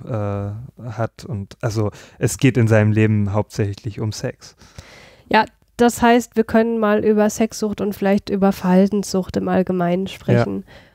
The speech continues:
Speaker 2: Und dazu noch einen guten Film angucken, weil ich wollte den auch unbedingt mal wieder sehen.
Speaker 1: Hm.
Speaker 2: Ich war
Speaker 1: Also
Speaker 2: da
Speaker 1: ich
Speaker 2: etwas egoistisch.
Speaker 1: Ich mochte den damals sehr, den Film. Also der ist sehr gut inszeniert und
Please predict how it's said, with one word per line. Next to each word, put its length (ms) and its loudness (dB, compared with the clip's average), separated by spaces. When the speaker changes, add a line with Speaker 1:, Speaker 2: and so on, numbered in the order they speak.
Speaker 2:
Und 400 0
dazu 300 0
noch 180 2
einen 180 -2
guten 240 -2
Film 260 0
angucken, 440 -4
weil 180 2
ich 160 0
wollte 220 2
den 60 -2
auch 140 0
unbedingt 320 2
mal 140 0
wieder 180 -2
sehen. 440 -4
Speaker 1:
Hm. 420 0
Speaker 2:
Ich 120 -14
war 100 6
Speaker 1:
Also 120 4
Speaker 2:
da 40 0
Speaker 1:
ich 60 2
Speaker 2:
etwas 280 0
egoistisch. 840 -6
Speaker 1:
Ich 220 0
mochte 240 2
den 160 2
damals 340 2
sehr, 160 2
den 160 0
Film. 320 -2
Also 200 -2
der 160 -4
ist 180 -8
sehr 160 2
gut 160 -10
inszeniert 760 -2
und 540 -4